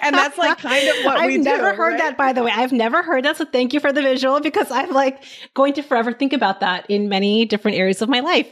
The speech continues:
Speaker 2: Okay, keep going.
Speaker 1: Yes,
Speaker 2: Yes.
Speaker 1: right, right. So, so we're like, "Oh, you know, someone should, so I wanna feel more love," right? But w-, we can offer that to ourselves. We're just not doing it, right? And then we come in, we're like, "You know what? I wanna feel some love." Like, so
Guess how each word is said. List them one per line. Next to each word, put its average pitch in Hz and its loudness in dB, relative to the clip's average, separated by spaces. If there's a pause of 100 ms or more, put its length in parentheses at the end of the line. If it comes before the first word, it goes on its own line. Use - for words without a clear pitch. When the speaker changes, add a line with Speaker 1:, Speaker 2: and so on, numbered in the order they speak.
Speaker 2:
Okay, 233 0
keep 262 -2
going. 233 0
Speaker 1:
Yes, 480 0 (240)
Speaker 2:
Yes. - -14
Speaker 1:
right, 440 0
right. 320 0
So, 339 0
so 339 0
we're 320 0
like, 285 0
"Oh, 302 2
you 254 -2
know, 254 2
someone 370 -2
should, 294 0
so - -6
I 277 0
wanna 311 -2
feel 247 0
more 220 2
love," 226 0 (720)
right? 370 0 (280)
But 339 4
w-, 262 -4
we 302 2
can 294 -2
offer 311 0
that 202 0
to - -6
ourselves. 196 0
We're 240 0
just 233 -4
not 196 0
doing 240 0
it, 151 0
right? 202 0
And 220 -2
then 247 0
we 254 0
come 254 -2
in, 220 0
we're 214 0
like, 208 0
"You 359 -2
know 571 2
what? 494 2
I 571 0
wanna 453 -2
feel 440 0
some 359 -6
love." 339 0
Like, 233 0
so 226 0